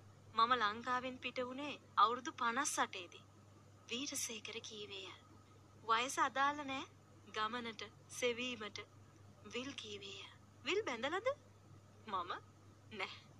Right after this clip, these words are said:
මම බැන්දේ විසිහයේදී." "නියමයි. මම අවුරුදු දාහතරක් පිටිපස්සෙන්."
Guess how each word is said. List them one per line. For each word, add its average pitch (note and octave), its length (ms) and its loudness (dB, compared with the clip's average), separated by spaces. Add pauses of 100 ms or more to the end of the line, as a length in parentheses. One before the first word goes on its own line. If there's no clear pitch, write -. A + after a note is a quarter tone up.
(560)
මම A#3+ 260 6
බැන්දේ G4 340 6
විසිහයේදී." C4 760 2 (680)
"නියමයි. E4 420 4 (720)
මම A3+ 220 6
අවුරුදු C4 420 4
දාහතරක් C4 600 2
පිටිපස්සෙන්." C4+ 640 -2